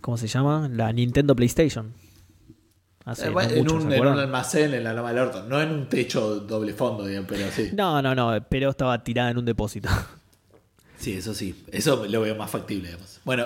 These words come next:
Speaker 2: Eve Ledo, o Yedo, dice, "E A tiene un empleado que quiere hacer las cosas bien y siempre le dicen no. Solo está ahí ganando su sueldo para que le nieguen todo. Che, ¿sacamos las microtransacciones? No". Bueno, ojo que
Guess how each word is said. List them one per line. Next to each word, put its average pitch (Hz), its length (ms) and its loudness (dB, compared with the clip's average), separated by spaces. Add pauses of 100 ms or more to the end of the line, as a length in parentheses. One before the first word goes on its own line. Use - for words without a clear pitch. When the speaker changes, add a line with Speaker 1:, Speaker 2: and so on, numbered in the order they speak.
Speaker 2:
Eve 196 300 2
Ledo, 156 420 4
o 113 80 -8
Yedo, 151 400 -2 (540)
dice, 139 440 -2
"E 190 240 2
A 214 80 -2
tiene 165 200 2
un 151 80 -2
empleado 147 560 -2
que 123 100 -10
quiere 147 160 -2
hacer 139 160 -6
las 139 120 -8
cosas 143 260 -6
bien 175 260 0
y 202 60 -4
siempre 147 260 2
le 127 60 2
dicen 131 280 2
no. 110 200 -2 (720)
Solo 175 220 0
está 170 160 -2
ahí 170 100 2
ganando 160 320 0
su 156 160 0
sueldo 175 320 0
para 127 260 0
que 123 100 -2
le 123 120 -4
nieguen 135 280 -4
todo. 110 340 -8
Che, 170 160 2
¿sacamos 180 280 -2
las 139 120 -2
microtransacciones? 127 920 -2
No". 95 280 -8 (840)
Bueno, 156 220 4
ojo 196 180 4
que 120 300 2